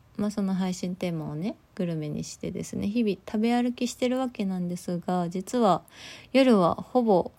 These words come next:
百パーセントまでいかない、九十五パーセントぐらいはお家で食べてます。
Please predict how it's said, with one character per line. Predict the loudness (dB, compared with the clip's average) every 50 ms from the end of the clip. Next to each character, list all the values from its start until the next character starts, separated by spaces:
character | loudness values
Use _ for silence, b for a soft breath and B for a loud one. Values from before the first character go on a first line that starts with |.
| _ _
百 | -6 -6 -6 -2
パ | 0 2 2 2
ー |
セ | 4 4 4
ン | 4 4
ト | 2 0 -2 -4 -4 -6 -2
ま | -2 -2
で | 0 -2
い | -4
か | -4 -2 -2 0
な | 0 2 0
い、 | 0 -2 -4
九 | -6 -6 -6 -4
十 | -2 -2 -2 -2
五 | -2 -6
パ | -6 -4 -4 -2
ー | -2
セ | -2 -2
ン | -2 -2
ト | -2 -2
ぐ | -2 -2 -2
ら | 0 0
い | 0
は | 0 0 -2 -2 -4 -4
お | -4
家 | -4 -4 -2 -4 -4
で | -2 -2 -2
食 | -2 -4
べ | -4 -4
て | -6 -6
ま | -6 -6 -6 -8
す。 | -10 -12 -16 -20 _